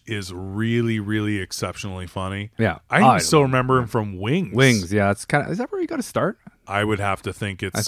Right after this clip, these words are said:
Speaker 1: somewhere around
Speaker 2: probably
Speaker 1: there.
Speaker 2: around there, yeah. Yeah,
Speaker 1: But
Speaker 2: really good in Wings.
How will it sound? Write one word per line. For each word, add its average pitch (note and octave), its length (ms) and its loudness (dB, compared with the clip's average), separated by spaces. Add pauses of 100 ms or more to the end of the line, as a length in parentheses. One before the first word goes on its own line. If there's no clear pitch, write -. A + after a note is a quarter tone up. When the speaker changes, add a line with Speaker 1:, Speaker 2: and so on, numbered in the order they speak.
(100)
Speaker 1:
somewhere F#2+ 220 -2
around F2+ 40 -2
Speaker 2:
probably G2+ 380 4
Speaker 1:
there. F#2 180 2
Speaker 2:
around F#2 200 -2
there, F2 220 -2
yeah. F2+ 220 -2 (180)
Yeah, F#2+ 280 -2
Speaker 1:
But F#2 60 -4
Speaker 2:
really A2 240 4
good F2+ 140 -4
in F2+ 120 -4
Wings. F2+ 380 -6